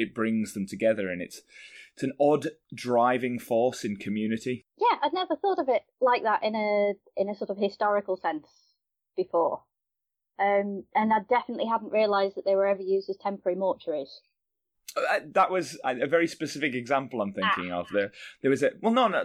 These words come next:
Speaker 1: they did. They, they, they did
Speaker 3: Mm.
Speaker 1: take bodies there. Um, like, if they, it was sort of like, um, there was a chap, it was, I was working on, um, in King's Cross, um, there was a building there called the Granary Building, which is now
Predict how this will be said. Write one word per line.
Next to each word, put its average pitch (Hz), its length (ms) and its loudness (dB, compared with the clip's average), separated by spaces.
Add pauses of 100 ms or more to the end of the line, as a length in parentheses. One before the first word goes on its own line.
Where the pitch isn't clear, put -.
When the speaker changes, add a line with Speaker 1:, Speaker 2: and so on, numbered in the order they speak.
(120)
Speaker 1:
they 160 140 2
did. 190 240 -2
They, 131 260 2
they, 135 240 2
they 135 140 2
did 151 320 -4
Speaker 3:
Mm. 269 200 -2
Speaker 1:
take 143 240 -2
bodies 190 400 -2
there. 90 400 0
Um, 90 180 -10 (340)
like, 104 180 0
if - 60 -4
they, 117 340 0 (260)
it - 60 0
was 151 120 2
sort 143 120 2
of 170 60 2
like, 151 300 0 (420)
um, 139 260 -2
there 147 80 -2
was 139 100 -2
a 139 40 -4
chap, - 400 -4
it 143 120 -4
was, 123 280 -6
I 131 80 -2
was 123 260 0
working 139 320 0
on, 113 340 0
um, 95 460 -4 (280)
in 117 180 2
King's 156 280 -2
Cross, - 580 -2
um, 104 400 -2
there 104 120 -4
was 98 120 -4
a 101 160 -4
building 110 400 -2
there 98 180 -4
called 95 280 -8
the 101 60 -8
Granary 113 340 0
Building, 101 340 -2
which 98 160 -8
is 87 140 -10
now 101 480 -4